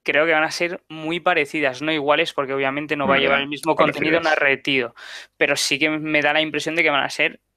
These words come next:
Speaker 1: muy parecidas.
Speaker 2: Sí es cierto que, y voy a empezar por lo tuyo, em, por ejemplo, hablando del Arkham Horror de cartas, que es un, por ejemplo, ¿no? Que nunca hablo de él, eh, que es un juego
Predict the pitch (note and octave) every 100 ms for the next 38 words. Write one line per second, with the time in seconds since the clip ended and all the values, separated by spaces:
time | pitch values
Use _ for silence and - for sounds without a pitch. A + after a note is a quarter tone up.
0 | _ _ _ - C#3+ D3 C#3+ C#3 C3 C#3
1 | C3 - - _ _ - - B2 - C3
2 | A#2 A2+ F#2+ F#2+ F2+ F2 F2 E2+ E2 E2
3 | D#2+ D#2+ E2 - _ F2 E2+ F2+ F2+ F#2+
4 | F2+ F#2 F2+ E2 _ G#2+ G#2+ F#2+ G#2 A#2+
5 | _ - - - _ _ G#2+ G2+ F#2+ F#2
6 | F2+ F2+ F2+ F2 E2 - - - - _
7 | _ _ _ _ _ G#2 G#2 G#2+ A2 A2+
8 | A2 G#2+ - G2+ G2 G2 G2 G2+ A2+ -
9 | G#2+ - - F2+ E2+ - F2+ F2+ F2 E2+
10 | E2+ E2 _ - F#2 E2 E2 F2 E2 D#2+
11 | D#2+ E2 E2+ - - - _ - F2+ E2+
12 | D#2+ D#2+ D#2+ D#2 D#2 - - E2 F#2+ F2+
13 | E2+ -